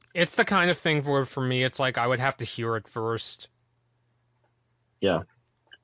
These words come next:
Speaker 2: Like, I was surprised that people actually pointed out the voices are different. I did not realize that, like, when I first saw the trailer. Then much, like, I think a week later, like, they announced that news, and I was like, "Oh, wait, that's a new voice in the game?" <laughs>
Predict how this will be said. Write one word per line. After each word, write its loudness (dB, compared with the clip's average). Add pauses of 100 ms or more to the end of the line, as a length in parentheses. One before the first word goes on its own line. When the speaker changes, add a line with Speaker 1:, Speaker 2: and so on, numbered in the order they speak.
(120)
Speaker 2:
Like, 4
I 6
was 6
surprised 6
that 4
people 4
actually 4
pointed 0
out 2
the 0
voices 2
are 4
different. 2 (420)
I 8
did 8
not 6
realize 8
that, 4
like, 0
when -2
I -2
first -2
saw 4
the 2
trailer. 4 (680)
Then 4
much, 0 (160)
like, 0
I -2
think 2
a 6
week 4
later, 8
like, 0
they 2
announced 0
that 2
news, 4 (120)
and -2
I 4
was 0
like, 2 (480)
"Oh, 6
wait, 6
that's 6
a 6
new 8
voice 6
in 4
the 8
game?" 6
<laughs> 2